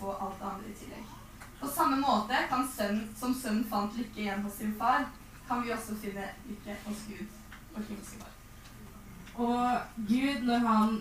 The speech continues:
Speaker 2: sier at, «Nei, du får ikke lov til å gå til høyre, du burde egentlig gå til venstre», så er det ikke fordi at Gud mener at han bare vil ikke at vi skal gå til høyre, fordi vi har lyst til å gå til høyre. Han mener at den veien til venstre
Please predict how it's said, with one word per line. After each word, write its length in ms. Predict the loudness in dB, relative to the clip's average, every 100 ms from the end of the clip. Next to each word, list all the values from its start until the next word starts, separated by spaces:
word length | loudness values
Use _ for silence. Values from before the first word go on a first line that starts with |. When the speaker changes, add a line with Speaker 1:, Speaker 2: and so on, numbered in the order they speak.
| -2
Speaker 2:
sier 340 | 2 4 6 6
at, 240 | 4 0
«Nei, 220 | 4 6
du 80 | 6
får 140 | 2 2
ikke 100 | 2
lov 100 | 2
til 140 | 2
å 0 |
gå 80 | 8
til 140 | 10
høyre, 220 | 10 8 4 2 -4 4
du 60 | 8 8 8
burde 220 | 6 8
egentlig 240 | 6 6
gå 80 | 2
til 100 | 2
venstre», 300 | 2 2 2 2 -4 -16 -18 -18 -16 -2
så 120 | 4
er 80 | 4
det 100 | 6
ikke 140 | 4
fordi 160 | 6 6
at 160 | 8
Gud 240 | 12 12 12
mener 320 | 8 6 2 2
at 180 | -2 -14 -16 -16 -16 -16 -16 -8 2
han 160 | 6
bare 140 | 8 8
vil 160 | 6
ikke 140 | 4 2
at 60 | 0
vi 60 |
skal 140 | 4 4
gå 80 | 8
til 100 | 8
høyre, 200 | 8 4 6
fordi 140 | 8 8
vi 120 | 8
har 80 | 6
lyst 140 | 6 2
til 60 |
å 20 | 4
gå 60 |
til 80 | 6
høyre. 180 | 4 4 -2
Han 200 | -2 2 4
mener 280 | 4 6 6
at 80 | 8
den 200 | 8 8
veien 180 | 6 6
til 80 | 6
venstre 300 | 6 4